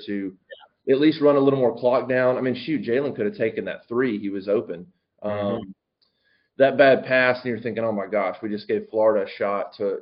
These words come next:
Speaker 1: to win this game." But then who comes up with the steal on the other end? Jalen Williams.
Speaker 2: Yep.
Speaker 1: Uh, and so
Speaker 2: Gets
Speaker 1: great.
Speaker 2: the outlet to Wendell too, and
Speaker 1: Yeah,
Speaker 2: Yeah.
Speaker 1: like, and really got fouled, by the way. Like, if you, it's
Speaker 2: Yeah,
Speaker 1: a
Speaker 2: he
Speaker 1: good thing
Speaker 2: did.
Speaker 1: they didn't call it, but, you know, it's a good thing they kinda let it go,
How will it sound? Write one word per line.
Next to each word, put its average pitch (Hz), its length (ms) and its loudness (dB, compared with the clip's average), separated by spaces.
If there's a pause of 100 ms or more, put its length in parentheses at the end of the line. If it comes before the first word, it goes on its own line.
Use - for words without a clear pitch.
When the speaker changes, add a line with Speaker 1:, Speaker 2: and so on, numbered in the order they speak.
Speaker 1:
to 92 140 -8
win 110 260 -6
this 104 160 -8
game." 101 500 -4 (380)
But 104 140 -12
then 120 140 -2
who 120 160 -4
comes 120 280 -6
up 123 120 0
with 87 100 -12
the - 60 -20
steal 120 280 -2
on 110 60 -2
the 107 100 -2
other 104 180 -2
end? 101 180 -8
Jalen 92 300 -6
Williams. - 440 -16 (420)
Speaker 2:
Yep. 87 120 2
Speaker 1:
Uh, 98 200 -2 (160)
and - 80 -18
so 107 120 -2
Speaker 2:
Gets 101 140 2
Speaker 1:
great. 123 160 6
Speaker 2:
the - 60 2
outlet 90 200 -2 (200)
to 87 60 -8
Wendell 87 440 -2
too, 90 320 -2
and 78 200 -12 (320)
Speaker 1:
Yeah, 110 200 -2
Speaker 2:
Yeah. 92 140 -2 (120)
Speaker 1:
like, 104 240 -6 (140)
and 135 120 0
really 214 240 4
got - 280 -6
fouled, 127 340 6
by 113 100 6
the 113 60 2
way. 110 200 4
Like, 110 240 4
if 123 160 -4
you, - 140 -6 (280)
it's - 160 2
Speaker 2:
Yeah, - 20 0
Speaker 1:
a - 20 2
Speaker 2:
he - 60 0
Speaker 1:
good 202 180 8
thing 180 120 4
Speaker 2:
did. 165 80 4
Speaker 1:
they 165 40 2
didn't - 180 -8
call 131 320 8
it, 147 180 2
but, - 140 -10
you 147 60 2
know, 135 60 0
it's 135 100 -10
a 127 40 -8
good 170 140 0
thing 160 140 0
they 143 100 0
kinda 143 200 -2
let 127 220 4
it 110 140 -4
go, 117 420 -2